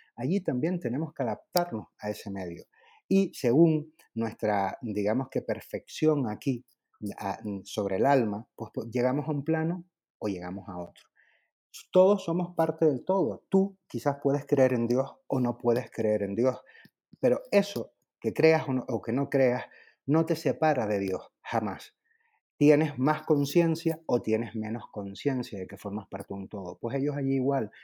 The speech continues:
están en otro plano, energéticamente desarrollándose. Muchos todavía se quedan apegadas, digamos que a ese alma familiar que forma parte del todo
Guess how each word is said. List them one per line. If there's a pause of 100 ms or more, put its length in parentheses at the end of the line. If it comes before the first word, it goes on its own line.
(140)
están
en
otro
plano, (240)
energéticamente
desarrollándose. (300)
Muchos (280)
todavía
se
quedan
apegadas, (260)
digamos
que
a
ese
alma
familiar
que
forma
parte
del
todo